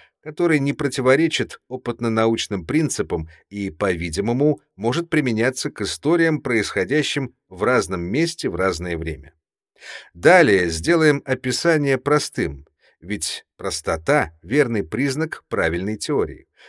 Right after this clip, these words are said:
Чтобы запомнить структуру толкования было намного легче, чем сами истории. Давайте сделаем его убедительным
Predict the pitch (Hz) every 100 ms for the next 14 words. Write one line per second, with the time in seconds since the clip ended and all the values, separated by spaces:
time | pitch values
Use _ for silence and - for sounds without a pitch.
0 | _ - 202 143 98 110 - 151 170 170
1 | - - 107 95 - 143 117 92 92 82
2 | 107 165 143 107 95 143 135 117 _ 110
3 | 127 147 135 147 156 160 - - 80 104
4 | 95 - 143 92 80 78 - 78 64 -
5 | _ _ _ _ - - - - 90 104
6 | 156 - 135 95 80 127 139 135 107 113
7 | 135 - 113 98 104 90 156 - 117 95
8 | 90